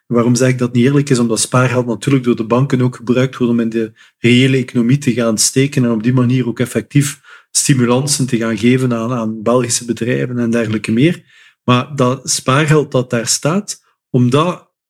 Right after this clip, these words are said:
te gaan activeren, weliswaar in een zeer eenvoudig product als de staatsbon,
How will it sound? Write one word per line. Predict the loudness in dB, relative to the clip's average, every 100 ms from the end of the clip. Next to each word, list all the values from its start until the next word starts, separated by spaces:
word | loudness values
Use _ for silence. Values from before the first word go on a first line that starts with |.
| _ -2
te | 0
gaan | 2 0
activeren, | -4 0 0 2 2 4 0 -4 -8
weliswaar | -2 0 0 0 0 0
in | -2
een | -4
zeer | 0 0
eenvoudig | -2 -2 0 0 -2
product | 0 0 2 -2
als | -2 -2
de | -4
staatsbon, | -2 0 0 0 0 0 -2